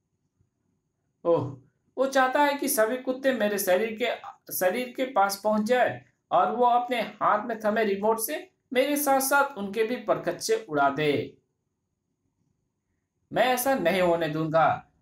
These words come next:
मैं अभी इन सभी कुत्तों को यहाँ से भगाकर रिमोट की रेंज से बाहर निकल जाने का आदेश देता हूँ।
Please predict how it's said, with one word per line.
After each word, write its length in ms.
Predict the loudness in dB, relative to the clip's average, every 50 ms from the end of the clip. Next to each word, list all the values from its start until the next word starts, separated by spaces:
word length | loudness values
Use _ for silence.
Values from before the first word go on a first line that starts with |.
| _ _
मैं 140 | 0 2 4
अभी 240 | 4 4 2 0 -2
इन 240 | -4 -6 -6 -6 -4
सभी 280 | -2 -2 -2 -2 -4 -4
कुत्तों 360 | -4 -6 -6 -2 0 0 0
को 140 | 2 0 -2
यहाँ 320 | 0 2 2 2 2 0
से 140 | 0 -2 -2
भगाकर 600 | 0 2 4 4 4 4 4 2 2 0 0 -2 -8 _ _ _ -8
रिमोट 480 | -4 -2 0 2 2 2 2 2 0 -2
की 100 | -4 -2
रेंज 260 | 0 0 0 0 -2
से 160 | -2 -2 -4 -2
बाहर 340 | 0 0 2 2 2 2 2
निकल 260 | 0 0 0 0 2
जाने 260 | 2 2 0 0 -2
का 140 | 0 0 0
आदेश 380 | 2 2 0 -2 -2 -2 -2 -2
देता 300 | -2 -2 0 0 0 0
हूँ। 240 | 0 0 -2 -4